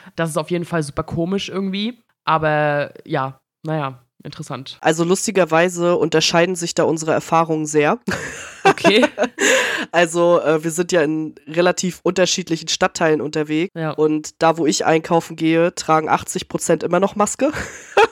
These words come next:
Speaker 1: Oh, echt krass.
Speaker 2: Ja, also es ist komplett gegenteilig. Also bei, gerade beim Einkaufen stelle ich fest, dass die jungen Leute fast alle noch Maske tragen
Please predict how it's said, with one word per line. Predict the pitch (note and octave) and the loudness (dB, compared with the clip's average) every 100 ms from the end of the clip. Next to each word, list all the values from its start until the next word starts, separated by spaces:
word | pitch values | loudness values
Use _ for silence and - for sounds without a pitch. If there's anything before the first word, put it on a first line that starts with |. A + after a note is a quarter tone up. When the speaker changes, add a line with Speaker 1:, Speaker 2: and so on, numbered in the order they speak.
| - | 2
Speaker 1:
Oh, | G4 F3 | 2 2
echt | D#3+ G#3 A3+ - | 2 2 0 -6
krass. | - G3 G3 - | 0 0 0 -6
Speaker 2:
Ja, | - F#3 E3+ | 0 4 6
also | C#3+ F3 | 4 2
es | F#3 | -2
ist | - | 0
komplett | G#3+ F#3+ G3+ G3+ - | 0 2 2 0 -2
gegenteilig. | G#3 G#3 F#3+ E3+ F3 G#3+ - | -6 -4 0 0 2 -2 -2
Also | D#3+ E3+ | -2 0
bei, | E3 D#3 | 0 0
gerade | - F3+ | 2 2
beim | F3+ D#3+ | 2 0
Einkaufen | C#3+ F3+ G#3 G3+ G3+ G#3 G#3 - - - - | 0 -2 0 0 0 -6 -8 -12 -20 -20 -6
stelle | - F3+ F3 | 0 2 0
ich | - | 0
fest, | G3 G3 - - - _ _ | 2 2 0 -8 -12 _ _
dass | E3+ E3+ - - - - | 0 0 -2 -6 -10 -14
die | E3+ | -2
jungen | F3+ A3+ A#3 | 0 2 4
Leute | A3 G#3+ - A3+ | 4 4 2 0
fast | A3 F3 - - | 2 -2 -2 -2
alle | - E3+ G3+ | 2 2 2
noch | A#3 - | 0 0
Maske | A3+ - - | -2 -2 -12
tragen | - A3 A3 A#3 C4 | -4 0 2 0 -4